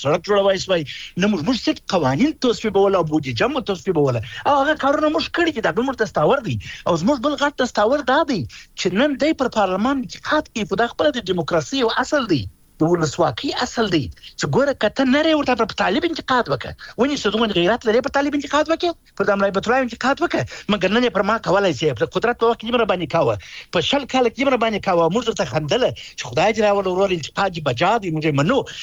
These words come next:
دغه زما، زما لاسته راوړ-، د شلو کاله لاسته راوړنه ده چې ته زما په مقابل کې د پخواني دولت چې برحال و که نه برحال و، انتقاد کوی شي، بدې خبرې راپسې کوی شي، په ټلویزیونانو کې به راپسې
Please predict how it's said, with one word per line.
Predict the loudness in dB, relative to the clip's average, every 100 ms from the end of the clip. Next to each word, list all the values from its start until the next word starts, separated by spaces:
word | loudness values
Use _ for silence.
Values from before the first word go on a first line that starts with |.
| -6 -4
دغه | 0 0 0
زما، | -2 -2 -4
زما | -2 0 -2
لاسته | -2 0
راوړ-، | 0 0 -4 -16 -8 -4
د | -2
شلو | 0 0 0 0
کاله | 0 0
لاسته | -2 0
راوړنه | 2 2 2 2
ده | 0
چې | -4 -10 -6 0
ته | 0 2
زما | 2 2
په | 0 0
مقابل | -2 0 -2
کې | -2 -2 0 -2
د | -2
پخواني | -2 0 2 2
دولت | 2 0
چې | -4 -2
برحال | -2 2 2 2
و | 0
که | 0 2
نه | 2
برحال | 2 2 2
و، | 0 -4 -12 -8
انتقاد | -8 -4 -2 0 2
کوی | 2 2 0
شي، | 0 0 -6 -16 _ -6 -2
بدې | -2 -2
خبرې | 0 2 2
راپسې | 0 -4 0
کوی | 0 0
شي، | 0 0 0 -6 -4
په | -2 0
ټلویزیونانو | 0 0 0 0 0
کې | 0
به | -2
راپسې | -2